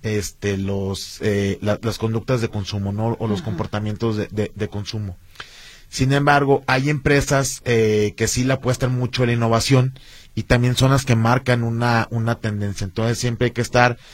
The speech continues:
Speaker 1: eh, observando todo ese tipo de cuestiones. Un ejemplo, por e-, un ejemplo,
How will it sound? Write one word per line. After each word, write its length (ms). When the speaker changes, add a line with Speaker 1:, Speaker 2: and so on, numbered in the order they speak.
Speaker 1:
eh, 720
observando 720
todo 460
ese 200
tipo 300
de 100
cuestiones. 560
Un 120
ejemplo, 360
por 140
e-, 140
un 160
ejemplo, 440